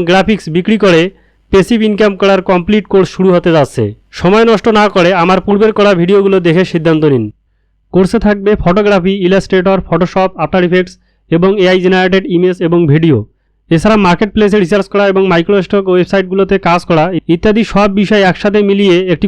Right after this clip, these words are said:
কোর্স করব ইনশাল্লাহ, যদি আপনারা ইচ্ছুক থাকেন। কোর্স হবে কি হবে না, এটা আপনাদের উপরেই নির্ভর করবে। আপনারা যারা এখনও আমাদের গ্রুপে জয়েন হননি, তারা দ্রুত জয়েন হয়ে নিন।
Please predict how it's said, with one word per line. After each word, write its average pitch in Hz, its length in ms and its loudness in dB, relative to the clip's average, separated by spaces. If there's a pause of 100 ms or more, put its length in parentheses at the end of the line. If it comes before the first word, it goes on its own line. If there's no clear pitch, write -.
কোর্স 190 240 0
করব 180 160 0 (120)
ইনশাল্লাহ, 143 380 2 (420)
যদি 185 160 2 (100)
আপনারা 175 280 0
ইচ্ছুক 165 280 -6
থাকেন। 139 220 2 (200)
কোর্স 190 180 0 (100)
হবে 160 240 0
কি 214 140 -4
হবে 185 160 0
না, 160 100 2 (100)
এটা 170 180 -2
আপনাদের 165 300 -2
উপরেই 175 260 0
নির্ভর 156 280 0
করবে। 135 200 -2 (280)
আপনারা 208 260 0
যারা 226 200 2
এখনও 208 240 0
আমাদের 208 260 0
গ্রুপে 202 280 0
জয়েন 185 180 0
হননি, 190 340 0
তারা 170 140 0
দ্রুত 170 220 -2
জয়েন 175 300 0
হয়ে 180 160 0
নিন। 190 120 -2